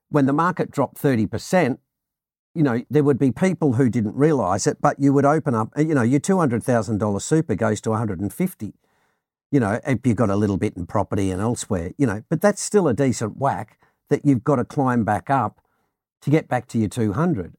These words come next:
And a lot of the thing that only saves you is the constantly feeding money in.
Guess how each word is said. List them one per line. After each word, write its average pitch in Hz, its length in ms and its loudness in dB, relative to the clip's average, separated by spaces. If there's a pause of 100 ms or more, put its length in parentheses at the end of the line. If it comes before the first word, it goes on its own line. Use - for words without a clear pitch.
And 131 100 0
a 135 60 0
lot 156 220 2
of 170 100 0
the 120 80 -2
thing 113 320 -2
that 107 140 0
only 101 260 0
saves 127 540 0
you 92 220 -6 (360)
is 131 240 0
the 131 100 0
constantly 110 880 -2 (560)
feeding 117 420 2
money 104 460 0
in. 87 240 -6